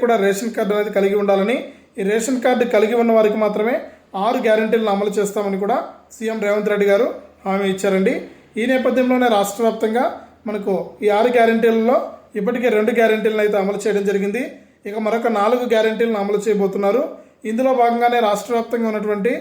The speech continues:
ఆ, మనకు ప్రజలందరికీ కూడా కొత్త రేషన్ కార్డులు కూడా ఇవ్వబోతున్నారు. అంటే చాలామందికి కొత్త రేషన్ కార్డులు లేక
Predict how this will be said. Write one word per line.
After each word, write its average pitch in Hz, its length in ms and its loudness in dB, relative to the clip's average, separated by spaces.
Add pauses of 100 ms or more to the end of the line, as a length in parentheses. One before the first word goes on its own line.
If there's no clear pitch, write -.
(400)
ఆ, 202 40 -4 (200)
మనకు 190 220 -4 (100)
ప్రజలందరికీ 214 580 0
కూడా 226 160 2 (540)
కొత్త 214 220 -4
రేషన్ 254 280 0
కార్డులు 220 240 0
కూడా 214 180 2
ఇవ్వబోతున్నారు. 190 600 2 (400)
అంటే 208 140 -6 (100)
చాలామందికి 247 600 0 (160)
కొత్త 208 200 -2
రేషన్ 233 260 -2
కార్డులు 214 320 -2
లేక 208 160 -2